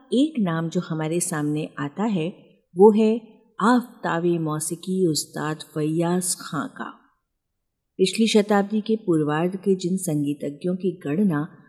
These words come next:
हम शिखर पुरुष के रूप में करते हैं, उस्ताद फैयाज खां उन्हीं में से एक थे।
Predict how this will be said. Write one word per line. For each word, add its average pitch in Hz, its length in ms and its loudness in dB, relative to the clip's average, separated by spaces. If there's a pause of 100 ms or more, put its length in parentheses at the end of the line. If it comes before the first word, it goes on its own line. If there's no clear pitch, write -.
(140)
हम 240 140 6
शिखर 240 540 -2
पुरुष 196 460 0
के 180 200 2
रूप 151 320 -4
में 170 140 -2
करते 151 360 -2
हैं, 170 420 -2 (280)
उस्ताद 214 440 4 (140)
फैयाज 170 560 0
खां 220 300 0 (440)
उन्हीं 233 420 10
में 165 100 4
से 165 220 0 (260)
एक - 380 -8
थे। - 180 -4